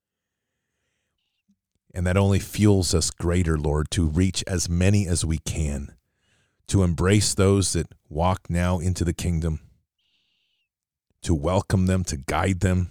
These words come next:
to pray with them, to introduce them to that love and intimacy in Christ. We look for those opportunities. And equally, Lord, we pray for that other side. And our prayers are to shatter the,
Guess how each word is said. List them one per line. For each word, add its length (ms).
to 120
pray 300
with 220
them, 320
to 80
introduce 800
them 180
to 140
that 240
love 240
and 100
intimacy 440
in 100
Christ. 560
We 140
look 200
for 120
those 180
opportunities. 800
And 160
equally, 360
Lord, 200
we 140
pray 460
for 160
that 160
other 160
side. 480
And 160
our 120
prayers 580
are 60
to 120
shatter 540
the, 180